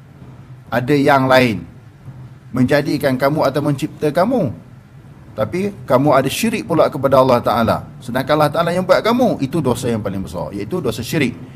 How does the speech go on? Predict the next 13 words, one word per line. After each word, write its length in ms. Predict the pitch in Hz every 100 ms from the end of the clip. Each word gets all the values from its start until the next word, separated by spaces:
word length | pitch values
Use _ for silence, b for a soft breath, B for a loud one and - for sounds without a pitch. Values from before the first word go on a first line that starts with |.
| B B B
Menyekutukan 800 | 135 147 160 147 120 123 - 147
Allah 320 | 135 135 131 117
dengan 400 | 101 113 135 135
sesuatu 560 | 120 - 98 90 -
yang 160 | 127 92
lain. 360 | 87 - - - - - - - - - - - - - - - - - - - - - - - B B B B B -
Pertanyaan 560 | 170 196 202 226 247
yang 240 | 247 214 190
kedua 400 | 185 170 156 160
dalam 240 | 156 151
bab 160 | 143 -
syirik 320 | 170 156 -
ini, 320 | 104 208